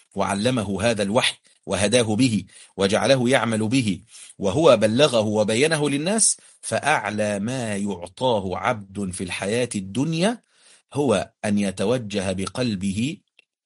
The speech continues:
إلى كتاب الله تبارك وتعالى، آه، طلباً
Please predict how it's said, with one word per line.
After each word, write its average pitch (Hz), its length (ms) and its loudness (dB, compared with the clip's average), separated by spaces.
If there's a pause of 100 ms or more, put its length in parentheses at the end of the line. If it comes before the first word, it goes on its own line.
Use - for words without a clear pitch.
(500)
إلى 104 240 2
كتاب 101 420 -4
الله 104 300 -2
تبارك 101 460 -2
وتعالى، 98 560 -2 (520)
آه، 92 200 0
طلباً 117 800 -4